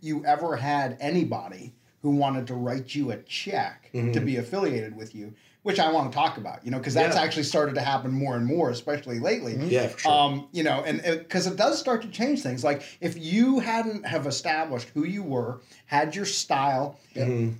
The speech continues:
Speaker 1: had established your freedom and what you were all about,
Speaker 3: Yep.
Speaker 1: you know, if you would have come at it from a corporate standpoint, you probably wouldn't have been able to do that from the get-go.
Speaker 2: No.
Speaker 1: But
Speaker 3: Nope.
Speaker 1: because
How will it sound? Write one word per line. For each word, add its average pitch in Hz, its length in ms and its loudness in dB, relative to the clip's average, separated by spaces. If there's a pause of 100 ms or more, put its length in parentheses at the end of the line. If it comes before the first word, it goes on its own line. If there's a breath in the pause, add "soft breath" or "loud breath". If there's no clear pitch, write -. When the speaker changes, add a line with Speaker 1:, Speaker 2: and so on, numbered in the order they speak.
(140)
Speaker 1:
had 160 200 2
established 165 600 0
your 135 140 -4
freedom 180 640 0
and 135 180 -2
what 151 160 -2
you 156 100 -2
were 151 200 0
all 139 180 0
about, 143 480 -6
Speaker 3:
Yep. 131 240 -4
Speaker 1:
you 156 100 2
know, 151 140 4
if 147 140 -4
you 226 80 0
would 240 120 2
have 151 120 -2
come 175 200 0
at 165 160 2
it 147 140 -2
from 123 160 -2
a 113 40 -2
corporate 233 460 -2
standpoint, 139 540 -6
you 175 80 -6
probably 185 420 -2
wouldn't 143 240 0
have 131 80 -6
been 139 80 -4
able 131 140 -4
to 120 100 -4
do 175 120 -4
that 160 200 0
from 117 140 -2
the 113 80 0
get-go. 131 320 -4
Speaker 2:
No. 117 340 2
Speaker 1:
But - 140 4
Speaker 3:
Nope. 135 120 6
Speaker 1:
because 202 400 4